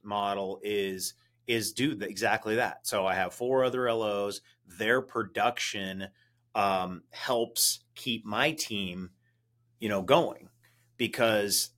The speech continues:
the, they plug into the team. And the cool thing is, is I think that especially now when you have loan officers that don't have a team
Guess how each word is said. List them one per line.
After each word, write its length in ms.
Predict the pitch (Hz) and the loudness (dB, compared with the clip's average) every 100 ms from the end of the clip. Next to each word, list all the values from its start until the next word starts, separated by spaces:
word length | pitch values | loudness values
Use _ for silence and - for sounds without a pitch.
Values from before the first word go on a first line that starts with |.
| _ | _
the, 200 | - 110 98 | -2 -2 0
they 140 | 107 | -2
plug 380 | 104 - 120 117 | -2 2 2 2
into 180 | 117 107 | 0 -2
the 140 | 104 | -6
team. 420 | - 123 131 160 - - _ | -6 -4 -4 -4 -8 -20 _
And 320 | 143 151 147 131 | 2 2 2 -2
the 60 | |
cool 260 | 123 156 180 | -4 0 0
thing 300 | - 139 123 | 2 -2 -2
is, 380 | 113 120 123 - _ _ _ _ _ _ | -4 -4 -4 -8 _ _ _ _ _ _
is 320 | 127 120 113 - | 2 2 2 0
I 160 | 113 120 | 2 2
think 340 | - 143 143 | 0 -4 -2
that 380 | 131 117 104 - _ _ _ _ _ _ _ _ - | 2 4 4 -2 _ _ _ _ _ _ _ _ -12
especially 680 | - - 160 185 160 135 110 | -12 0 2 2 0 -2 -2
now 400 | 92 92 80 - _ _ _ _ _ _ | -2 -4 -4 -10 _ _ _ _ _ _
when 380 | 117 123 120 117 | -2 2 2 0
you 100 | 107 | 2
have 200 | 127 113 | 2 4
loan 220 | 120 127 | 2 4
officers 600 | 123 113 117 - 120 101 | 2 2 0 0 -2 -2
that 220 | 95 87 | -6 -2
don't 320 | - 110 120 | 0 2 0
have 220 | - 98 95 | 0 0 0
a 60 | |
team 260 | - 85 | -6 -12